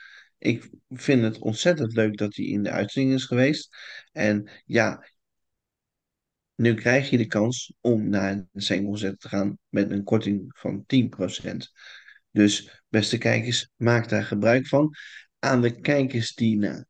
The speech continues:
daar naartoe gaan, aan jullie een vraag. Als je nou, want ik, ik, ik ga een ander keertje. Laat even weten via de e-mail hoe het gegaan is.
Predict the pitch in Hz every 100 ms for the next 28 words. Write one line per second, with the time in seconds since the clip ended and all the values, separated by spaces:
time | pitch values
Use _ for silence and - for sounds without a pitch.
0 | _ - 107 104 101 101 196 190 - 104
1 | 113 202 - _ _ _ _ _ _ _
2 | _ _ 135 120 123 131 131 127 - 104
3 | 107 98 90 104 _ - - _ - 180
4 | 180 160 135 113 113 - _ 117 104 -
5 | _ _ - 123 113 - - - - _
6 | - 113 104 - - 113 - 110 120 143
7 | 139 131 175 - - - - _ - 127
8 | 165 - - 135 123 - _ - 98 107
9 | 170 156 101 120 170 _ _ - - 110
10 | 104 - 160 147 107 110 120 113 110 -
11 | - 113 151 180 101 98 -